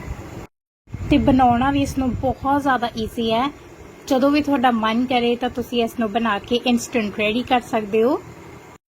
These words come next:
ਤੇ ਸਭ ਤੋਂ ਪਹਿਲਾਂ ਇਸ ਨੂੰ ਬਣਾਉਣ ਲਈ ਅਸੀਂ ਲੈਣੀ ਹੈ ਇੱਕ ਕੌਲੀ ਦਾਲ, ਇਸ ਨੂੰ ਆਪਾਂ ਭਿਓ ਲੈਣਾ ਹੈ। ਤੇ ਹੁਣ ਜਿਹੜੀ ਭਿੱਜੀ ਹੋਈ ਦਾਲ ਆ, ਇਸ ਨੂੰ ਆਪਾਂ ਗ੍ਰਾਈਂਡਰ ਜਾਰ ਦੇ ਵਿੱਚ ਐਡ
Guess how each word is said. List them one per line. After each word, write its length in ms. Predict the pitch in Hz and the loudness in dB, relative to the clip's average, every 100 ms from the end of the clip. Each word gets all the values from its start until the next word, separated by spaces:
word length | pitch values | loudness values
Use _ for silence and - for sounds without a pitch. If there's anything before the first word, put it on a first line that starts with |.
| _ _ _ _ - - - - - | _ _ _ _ -10 -8 -6 -8 -6
ਤੇ 60 | 277 | -2
ਸਭ 140 | 285 | -2
ਤੋਂ 140 | - 294 | 0 2
ਪਹਿਲਾਂ 260 | 294 294 | 4 4
ਇਸ 180 | 294 302 | 2 0
ਨੂੰ 120 | 285 | 0
ਬਣਾਉਣ 360 | 269 269 254 240 | 0 0 0 0
ਲਈ 200 | 247 254 | -2 -2
ਅਸੀਂ 180 | 247 247 | -4 -4
ਲੈਣੀ 320 | 220 220 226 | -2 -2 -2
ਹੈ 140 | 240 220 | -4 -2
ਇੱਕ 120 | 240 - - | -4 -4 0
ਕੌਲੀ 420 | 240 220 208 233 | 2 2 0 -4
ਦਾਲ, 480 | 214 220 196 196 285 - - - | -2 -2 2 2 2 -2 -16 -10
ਇਸ 180 | 262 - | -8 -2
ਨੂੰ 120 | 262 | 0
ਆਪਾਂ 220 | 240 226 | 0 -2
ਭਿਓ 300 | 226 247 240 | -4 -2 0
ਲੈਣਾ 260 | 208 190 196 | 0 0 0
ਹੈ। 180 | 202 294 - - - - - - - - - - - - - - _ _ _ _ _ _ - 294 | 0 0 -4 -16 -18 -20 -20 -20 -20 -20 -20 -20 -20 -20 -20 -20 _ _ _ _ _ _ -2 4
ਤੇ 80 | |
ਹੁਣ 240 | 262 285 285 | 6 6 4
ਜਿਹੜੀ 340 | 240 269 285 | 2 2 2
ਭਿੱਜੀ 360 | 285 269 - 269 | 0 -2 0 0
ਹੋਈ 200 | 285 294 | 2 2
ਦਾਲ 460 | 233 226 208 226 | 2 0 2 2
ਆ, 220 | 247 240 254 | 2 2 0
ਇਸ 280 | 247 247 | -2 -4
ਨੂੰ 120 | 262 254 | -2 0
ਆਪਾਂ 220 | 220 226 | 0 -4
ਗ੍ਰਾਈਂਡਰ 440 | 214 220 202 220 | -4 -4 -4 -6
ਜਾਰ 260 | 262 262 226 | -2 0 0
ਦੇ 120 | 208 | 0
ਵਿੱਚ 260 | 226 226 240 | -2 -2 0
ਐਡ 220 | 196 | 0